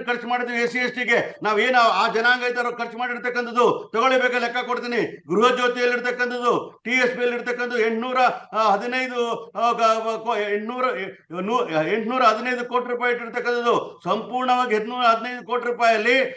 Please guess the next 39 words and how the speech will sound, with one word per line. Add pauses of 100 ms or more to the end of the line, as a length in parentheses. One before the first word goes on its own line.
(220)
ಆರ್ನೂರ, (380)
ನಾವು
ಖರ್ಚು
ಮಾಡಿರ್ತಕ್ಕಂಥ (100)
ಆರ್ನೂರ, (380)
ಆ,
ಒಂಬ-, (160)
ಆರ್ನೂರ (200)
ತೊಂಬತ್ತೇಳು
ಕೋ-,
ಕೋಟಿ
ರೂಪಾಯಿಗಳ
ಖರ್ಚು
ಮಾಡಿರ್ತೀವಿ
ರೀ. (320)
ಆ
ವರ್ಗದಲ್ಲಿರೋ
ಜನಗಳಿಗೆ (400)
ಅವರು,
ಅವ್ರ-,
ಅವ್ರಿಗೆ
ಈ
ಬಜೆಟ್
ಅಲ್ಲಿ
ಇರ್ತಕ್ಕಂಥ
ದುಡ್ಡನ್ನ
ಕೊಟ್ಟಿದ್ರೆ
ತಪ್ಪೇನಾಗ್ತದೆ? (240)
ಈಗ, (160)
ಈಗ
ನಲ್ವತ್ತು
ಸಾವಿರ
ಕೋಟಿ
ರೂಪಾಯಿ
ಎಸ್
ಸಿ
ಎಸ್
ಟಿಗೆ
ಇಟ್ಟಿದೀವಲ್ಲ,